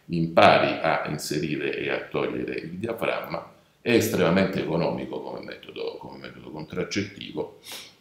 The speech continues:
protegge ma in maniera molto sfumata dalle malattie a trasmissione sessuale e, oh, non c'è nessun effetto collaterale sistemico. Oggi in Italia è assai poco utilizzato,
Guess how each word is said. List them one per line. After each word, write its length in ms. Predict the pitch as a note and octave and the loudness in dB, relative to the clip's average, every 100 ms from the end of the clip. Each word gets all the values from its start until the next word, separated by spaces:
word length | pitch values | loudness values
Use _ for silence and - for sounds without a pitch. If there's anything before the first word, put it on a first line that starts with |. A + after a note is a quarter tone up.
| _ _ | _ _
protegge 800 | - A#3 - B2+ G2 E2 F2 F2 | 4 8 10 10 10 8 2 2
ma 240 | F2+ F2 F2+ | 4 2 2
in 120 | E2 | 0
maniera 420 | D#2 E2+ D#2+ D2+ | 2 2 2 2
molto 340 | E2 D#2 - | 2 0 -2
sfumata 600 | D2+ - D#2+ D#2+ D2+ - - | -4 -4 -2 0 0 -2 -4
dalle 320 | D#2+ D2 D2 | 0 0 0
malattie 460 | D2 D2 - D#2 | -2 -4 -4 -4
a 60 | C2 | -4
trasmissione 680 | - D2 - D2 - C#2 B1+ | -6 -12 -12 -10 -8 -8 -8
sessuale 840 | - G#2+ - B1+ G1+ - - - - - _ | -6 -6 -4 -4 -2 -4 -8 -10 -20 -20 _
e, 300 | - B2+ - | -4 -2 2
oh, 200 | G2 F#2 | 6 6
non 160 | G2 G2+ | 6 4
c'è 200 | A#2 F2 | 4 2
nessun 360 | F2 - G2+ | 2 2 2
effetto 420 | F2 - E2 - D2+ | 2 0 -2 -2 -2
collaterale 640 | D#2 D#2 E2 C2+ A1+ - | 0 0 0 -2 -2 -4
sistemico. 1000 | - - - - G#1 G#1 - - - - _ _ - - _ _ _ _ _ _ _ - - - | -6 -6 -6 -8 -10 -12 -12 -12 -12 -14 _ _ -16 -16 _ _ _ _ _ _ _ -8 -4 4
Oggi 460 | F#2+ D2 C#2+ C#2+ D2+ | 6 6 0 -2 0
in 120 | F2+ | 2
Italia 580 | F2+ - - - - - | 4 2 0 0 -4 0
è 120 | D2+ | 0
assai 420 | D2 - G#2 E2+ | 0 2 4 6
poco 320 | - D2+ D#2 | 4 2 2
utilizzato, 920 | D#2 A2+ D2 - C#2 C2 - D#2+ D2+ | 0 0 0 0 0 0 0 -4 -4